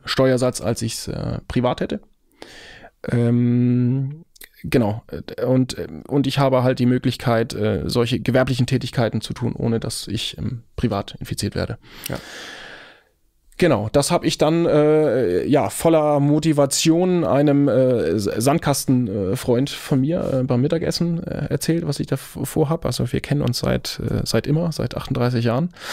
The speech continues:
Speaker 1: Und, äh, hab mir erzählt, was ich vorhab. Und der hat ganz große leuchtende Augen gekriegt und sagte, „Ich will mitmachen.“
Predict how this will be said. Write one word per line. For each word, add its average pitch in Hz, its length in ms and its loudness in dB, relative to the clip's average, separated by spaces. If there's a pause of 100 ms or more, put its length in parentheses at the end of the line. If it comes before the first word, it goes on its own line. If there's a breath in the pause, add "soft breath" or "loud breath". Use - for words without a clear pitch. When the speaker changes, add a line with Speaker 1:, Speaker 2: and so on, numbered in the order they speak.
(580 loud breath)
Speaker 1:
Und, 127 480 2
äh, 117 200 4
hab 120 120 2
mir 135 60 2
erzählt, 117 260 0
was 110 140 0
ich 107 80 -4
vorhab. 135 360 0
Und 113 140 2
der 117 100 2
hat 131 140 -2
ganz 123 160 0
große 139 260 2
leuchtende 131 380 2
Augen 139 180 4
gekriegt 165 380 0
und 135 80 0
sagte, 127 520 2 (200)
„Ich 117 200 0
will 113 100 4
mitmachen.“ 92 360 -2